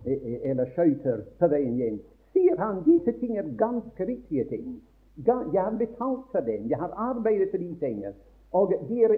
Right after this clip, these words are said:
ikke synd å ha dem. Han retter det, re-, i på den måten. Men han sier, disse ting hindrer meg å gjøre avstanden mellom meg og ulvene større. Der var den funnet, sier han, sier ikke den tingen her, at,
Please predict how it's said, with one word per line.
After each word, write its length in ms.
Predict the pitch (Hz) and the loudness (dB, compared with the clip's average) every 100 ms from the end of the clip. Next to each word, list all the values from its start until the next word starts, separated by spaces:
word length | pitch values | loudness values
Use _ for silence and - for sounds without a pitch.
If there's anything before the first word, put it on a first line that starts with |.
| - | 2
ikke 300 | 254 - 330 - | 0 2 0 0
synd 240 | 226 180 | -4 -2
å 80 | 165 | -2
ha 160 | 131 180 143 | -2 -2 -4
dem. 300 | 107 101 101 - - | -4 -6 -10 -14 -2
Han 300 | 339 381 262 | 0 2 4
retter 320 | 269 269 202 | 4 4 0
det, 220 | 202 190 - | 2 2 2
re-, 240 | 151 190 147 | 0 2 2
i 200 | 156 131 | 0 0
på 80 | 117 | 2
den 220 | 127 165 | 2 2
måten. 400 | 113 98 - 92 _ _ | -2 -6 -12 -20 _ _
Men 180 | 170 214 | 2 2
han 180 | 240 262 | 2 0
sier, 240 | 262 285 208 | 2 2 4
disse 300 | 349 359 370 | 4 2 0
ting 220 | 254 214 | 0 2
hindrer 500 | 165 302 285 214 139 | 6 6 6 4 2
meg 220 | 127 113 95 104 - _ - | 0 -2 -4 -12 -14 _ 4
å 140 | 196 | 6
gjøre 320 | 208 247 220 | 8 8 8
avstanden 720 | 196 285 311 - - 226 185 175 | 8 2 2 -4 -2 0 0 2
mellom 320 | 214 196 143 | 2 4 4
meg 180 | 165 185 - | 4 2 4
og 180 | 170 196 | 4 6
ulvene 340 | 220 156 139 120 - | 0 0 -2 -2 -4
større. 380 | 165 233 101 - - _ _ _ _ _ | -4 -4 -6 -10 -16 _ _ _ _ _
Der 260 | 151 427 415 | 12 12 12
var 180 | 254 247 | 8 8
den 160 | - - | 6 6
funnet, 380 | 226 214 151 147 | -2 2 0 2
sier 160 | 220 - | -2 2
han, 200 | 285 302 | 0 2
sier 220 | 339 349 349 | 6 8 8
ikke 260 | 330 202 170 | 8 4 6
den 240 | 220 180 - | 4 4 -2
tingen 260 | 202 160 | 0 0
her, 320 | 131 175 139 110 - - _ - | 2 2 2 0 -10 -20 _ 0
at, 260 | 151 151 | 0 2